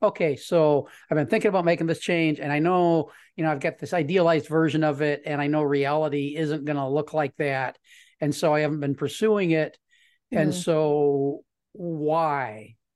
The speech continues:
Speaker 2: Yeah.
Speaker 1: And then you gotta ask yourself, "Well, would, would just a little bit better, a little bit closer to that idealized
Speaker 2: Yeah.
Speaker 1: version be an improvement?" And, and in most situations, it, it is.
Speaker 2: It is. Yeah.
Speaker 1: And,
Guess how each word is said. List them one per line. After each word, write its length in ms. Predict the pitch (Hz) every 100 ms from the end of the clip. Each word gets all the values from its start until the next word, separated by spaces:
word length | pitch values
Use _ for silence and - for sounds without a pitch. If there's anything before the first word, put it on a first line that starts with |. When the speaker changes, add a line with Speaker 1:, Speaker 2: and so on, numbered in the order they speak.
| _ _ _ _
Speaker 2:
Yeah. 240 | - 190 175
Speaker 1:
And 160 | - 160
then 200 | 156 156
you 100 | 147
gotta 260 | 156 147
ask 240 | 151 151 -
yourself, 400 | 147 170 151 143
"Well, 580 | 147 147 143 139 143 143 _ _ _ _ _ _ - 165 -
would, 640 | 233 156 180 180 160 131 -
would 200 | 151 156
just 160 | 151 -
a 40 |
little 280 | 143 160 220
bit 200 | 185 165
better, 280 | 147 143 131
a 80 | 147
little 160 | 180
bit 160 | 180 -
closer 520 | - 175 175 - 160
to 120 | 151
that 160 | 147 143
idealized 720 | 147 143 127 156 147 139 131
Speaker 2:
Yeah. 80 | 139
Speaker 1:
version 480 | 139 208 151 123 117 _ - -
be 160 | 165
an 80 | 156
improvement?" 720 | 151 - 269 285 185 160 156 - - - -
And, 380 | 190 190 185 180
and 140 | 190
in 80 | 180
most 240 | 180 165
situations, 760 | - 180 214 185 - 185 170 139
it, 280 | 196 175 165 _ -
it 140 | 147
is. 480 | 170 294 135 127 -
Speaker 2:
It 260 | 185 285
is. 100 | 202 175 _ _ -
Yeah. 280 | 208 247 - -
Speaker 1:
And, 460 | 170 170 165 160 156